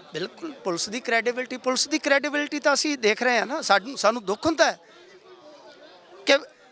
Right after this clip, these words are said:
ਸਾਡੇ ਆਲਾ ਅਧਿਕਾਰੀ ਕਹਿੰਦੇ ਆ ਕਿ ਸਾਡੀ ਜੇਲ੍ਹ 'ਚ ਇੰਟਰਵਿਊ ਨਹੀਂ ਹੋਈ।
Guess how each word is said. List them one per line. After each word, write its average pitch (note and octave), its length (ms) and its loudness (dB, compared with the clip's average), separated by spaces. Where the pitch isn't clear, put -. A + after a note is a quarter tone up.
ਸਾਡੇ A#3 840 4
ਆਲਾ C4+ 220 6
ਅਧਿਕਾਰੀ C#4 340 0
ਕਹਿੰਦੇ C4+ 280 -4
ਆ C#4+ 40 -2
ਕਿ C#4 160 -4
ਸਾਡੀ A3+ 320 0
ਜੇਲ੍ਹ B3 240 0
'ਚ C4 80 -6
ਇੰਟਰਵਿਊ B3+ 380 -4
ਨਹੀਂ E4 180 4
ਹੋਈ। A#3+ 300 0